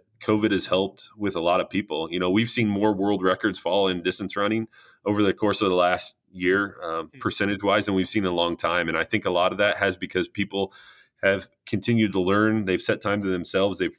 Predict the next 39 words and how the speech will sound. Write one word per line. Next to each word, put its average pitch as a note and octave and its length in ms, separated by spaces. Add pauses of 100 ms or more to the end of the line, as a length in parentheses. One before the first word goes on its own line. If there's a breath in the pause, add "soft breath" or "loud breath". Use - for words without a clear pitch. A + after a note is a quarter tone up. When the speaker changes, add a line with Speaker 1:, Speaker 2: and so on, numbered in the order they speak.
(100)
Speaker 1:
prioritized. G#2 680
And F2+ 100
I F2+ 80
think G#2 220
as F#2 140
coaches, G#2 440
if A2 120
we A#2+ 80
do A#2 180
that A#2+ 260
and G2 100
we F#2 80
prioritize G2 680
the F2+ 80
things F#2 280
we E2 80
listen F2 280
to F#2 160
and F2 200
we F2+ 100
continue F2+ 400
to D#2+ 80
learn, F#2 340 (400 loud breath)
our B2+ 140
kids A#2 260
are F2+ 60
gonna F#2 160
be E2+ 140
the D#2 80
benefit E2 400
of C#2+ 100
that. D2+ 320
And G2 140
at G#2+ 100
the A#2 100
end A2+ 120
of F#2+ 60
the E2+ 60
day, F2+ 440